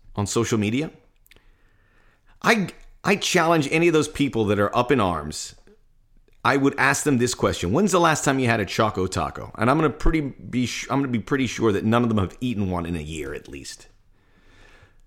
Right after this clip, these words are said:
They are, they're not good, and there's a reason Klondike is discontinuing them.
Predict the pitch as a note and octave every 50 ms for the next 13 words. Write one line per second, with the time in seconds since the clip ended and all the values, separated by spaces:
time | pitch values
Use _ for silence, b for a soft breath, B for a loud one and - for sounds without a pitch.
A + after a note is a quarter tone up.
0 | _ _ _ _ _ _ _ _ _ - - C3 D3+ E3 D#3+ D#3 D#3 D#3 D3+ D3+
1 | D3+ - - - - - _ _ A2 C3+ C#3+ D3+ E3 E3 D#3 C3 - B2+ B2 G2+
2 | D#2 C2+ - - - _ _ _ _ _ _ - - B2 C3+ C#3 B2 C3+ C#3 D3
3 | D3+ B2+ C#3 C3 A2 - C3+ B2+ B2+ B2+ A#2 A2+ A2 A2 - G#2 F2+ - A2 A2
4 | - - - G2+ F#2+ - G2 F#2 F2+ E2 D#2+ D2 C#2+ C2 B1 -